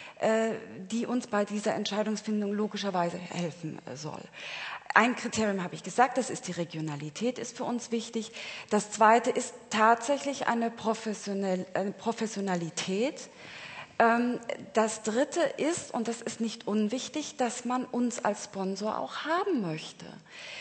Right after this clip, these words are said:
Denn Sponsoring ist, wie Sie, Herr Hufner, gerade vorhin gesagt haben, es ist, äh,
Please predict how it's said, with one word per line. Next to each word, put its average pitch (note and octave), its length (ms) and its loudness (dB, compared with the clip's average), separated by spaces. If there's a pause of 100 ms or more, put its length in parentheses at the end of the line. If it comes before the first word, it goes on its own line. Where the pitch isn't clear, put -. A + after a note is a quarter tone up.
(240)
Denn A3 280 6 (140)
Sponsoring C#4+ 1000 2
ist, - 420 0
wie A#3 140 -2
Sie, A#3 340 0
Herr A3 160 0
Hufner, A3 320 -2
gerade F#3 260 -4
vorhin F#3 280 -4
gesagt D#3 380 -6
haben, C4+ 160 -4
es - 200 -4
ist, - 320 -6 (560)
äh, G3+ 280 6